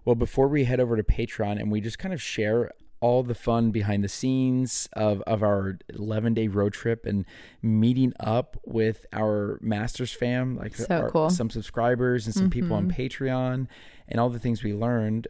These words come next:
Speaker 1: um, do you wanna pray sign out, baby?
Speaker 2: Yeah, I would love to. Dear Heavenly Father, we thank you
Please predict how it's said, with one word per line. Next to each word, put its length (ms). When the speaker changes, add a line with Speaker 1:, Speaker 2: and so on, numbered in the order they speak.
Speaker 1:
um, 200
do 60
you 60
wanna 120
pray 200
sign 220
out, 200
baby? 300
Speaker 2:
Yeah, 200
I 40
would 120
love 240
to. 140
Dear 220
Heavenly 440
Father, 460
we 440
thank 300
you 360